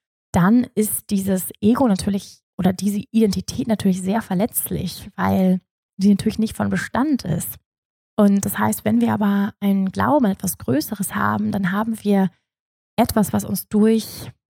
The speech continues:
Unsicherheitsphasen hindurchträgt,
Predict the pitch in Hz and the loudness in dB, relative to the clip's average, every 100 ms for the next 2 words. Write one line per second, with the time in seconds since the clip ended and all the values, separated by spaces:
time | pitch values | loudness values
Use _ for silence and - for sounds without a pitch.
0 | _ _ _ - 254 285 226 214 180 170 | _ _ _ 0 2 4 2 0 0 0
1 | 185 - 196 190 190 180 196 185 233 320 | -2 -4 0 0 0 0 0 2 0 0
2 | - - 175 - - - | -6 -8 -6 -6 -8 -14